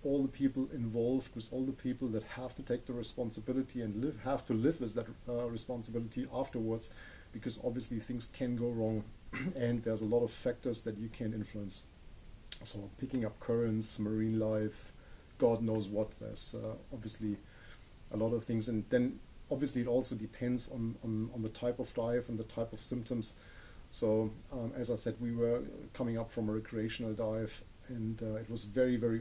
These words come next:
obvious where the problem was. Person didn't probably drink enough, it was, uh, Caribbean, it was hot, so obviously not properly hydrated, and it was relatively mild,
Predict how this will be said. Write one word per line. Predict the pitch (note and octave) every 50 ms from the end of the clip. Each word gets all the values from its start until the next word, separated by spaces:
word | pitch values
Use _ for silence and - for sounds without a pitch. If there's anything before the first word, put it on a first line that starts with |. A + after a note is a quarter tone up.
| A2+ -
obvious | A#2 A2 A#2+ A2+ G#2 A#2
where | A2+ G#2
the | G#2
problem | - - A2+ A2+ A2 B2+ B2 A#2+ A2+
was. | A2+ A2+ A2+ G#2+ -
Person | - - - A2+ A2+ - A2
didn't | G2+ A2+ G#2+ A2 G#2+ - - -
probably | A#2 A2 G#2+ A2 A2 - - A#2+ A#2 A#2 -
drink | - A2+ A#2 A#2+ A#2+ -
enough, | B2 A#2 A2+ A2+ A2 - -
it | G#2+ G#2+
was, | G#2+ - - - - A#2
uh, | A2+ A2+ A2+ A2+ - - - -
Caribbean, | - A#2 A2+ G#2+ A2+ A#2+ B2+ A#2+
it | A2+ G2+
was | G#2+ G#2+ -
hot, | - - A2+ A2 - - - - - - - - - - - - - - -
so | - - A#2+ G#2+ G#2+ G#2+
obviously | A#2+ G#2+ A2 G#2+ A2 A2+
not | G#2+ G#2 G#2+ G#2+ -
properly | - A2+ G#2+ G#2+ A2 G#2
hydrated, | - G#2+ A2 A2 G#2+ A2 A2+ A2 G#2+ G#2+ A2 - - - - - - - - - - - - - - - - - - - - - - - - -
and | B2+ A#2 A2+ A2+
it | A#2 G#2+
was | A2 G#2 - G#2+
relatively | A2+ A2+ A#2 A2+ - - A2+ G2+ G#2+
mild, | G#2 G2+ G2+ G2+ G#2 G#2+ G#2 G#2 G2+ - -